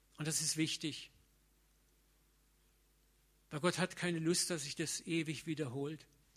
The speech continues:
Mir geht's, je älter ich werde, umso mehr sage ich, „Okay, Papa, ich hab's kapiert, ich hab's kapiert.“ <laughs> Lass es zu Ende sein.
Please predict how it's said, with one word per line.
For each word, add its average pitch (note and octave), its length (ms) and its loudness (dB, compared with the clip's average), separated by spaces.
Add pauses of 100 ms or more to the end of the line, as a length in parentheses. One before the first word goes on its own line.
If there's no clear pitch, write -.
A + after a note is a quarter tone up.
(2250)
Mir D#3+ 140 8
geht's, G3 360 6
je E3+ 80 6
älter F3 260 4
ich E3 160 2
werde, E3+ 220 2
umso D#3 160 0
mehr D#3+ 160 2
sage D#3 160 0
ich, C3 140 -8
„Okay, D3 260 -4
Papa, C3+ 280 -6 (280)
ich - 160 2
hab's - 240 0
kapiert, D3+ 440 -2
ich - 140 -6
hab's - 220 -4
kapiert.“ D3+ 500 -6 (1500)
<laughs> - 640 0
Lass D3 220 8
es - 180 2
zu D#3 100 2
Ende D3 280 2
sein. C3 400 2